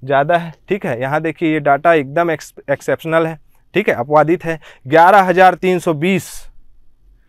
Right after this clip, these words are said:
ठीक है, इसे याद रखना अनिवार्य है हमें। ठीक, वैसे ही आपका अंडमान निकोबार में छियालीस लोग प्रति व-, एक वर्ग किलोमीटर में रहते हैं। ठीक है, आइए बढ़ते हैं आगे।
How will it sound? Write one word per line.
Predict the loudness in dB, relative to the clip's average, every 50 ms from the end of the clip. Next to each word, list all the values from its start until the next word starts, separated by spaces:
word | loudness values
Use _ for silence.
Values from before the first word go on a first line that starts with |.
| _ _ _ _ _
ठीक | -8 -6 -6
है, | -6 -8
इसे | -8 -10 -6 -2
याद | 2 2 2 2 0
रखना | -2 -4 -4 -4 -4
अनिवार्य | -4 -2 -2 -2 -2 -2 -2 -4
है | -6
हमें। | -6 -8 -10 -12 -16 _ _ _ -6
ठीक, | -6 -6 -6 _ -20 -20 -20 _ _ _ _ _ -4
वैसे | -4 -2 0 2
ही | 4
आपका | 4 4 2 2 2 2 2 2 _ _ -8
अंडमान | -6 -6 -2 0 0 0 0
निकोबार | -2 -4 -4 0 2 4 2 2
में | 2 -2 -4 -6 _ _ _ _ _ _ -6
छियालीस | -4 -2 -2 -2 -2 -6 -4 -4
लोग | -4 -4 -4
प्रति | -4 -6 -4 -4 -4
व-, | -6 -6 -6
एक | -6 -8 -8 -6
वर्ग | -6 -6 -6 -6 -10
किलोमीटर | -12 -12 -12 -10 -10 -8 -8 -8 -8
में | -6 -8 -10 _ _ -14 -10
रहते | -10 -10 -10 -8 -10 -10
हैं। | -10 -12 _ -10
ठीक | -10 -10 -8
है, | -6 -6
आइए | -6 -4 -4 -6
बढ़ते | -6 -8 -8 -8
हैं | -10 -8
आगे। | -8 -10 -10 -12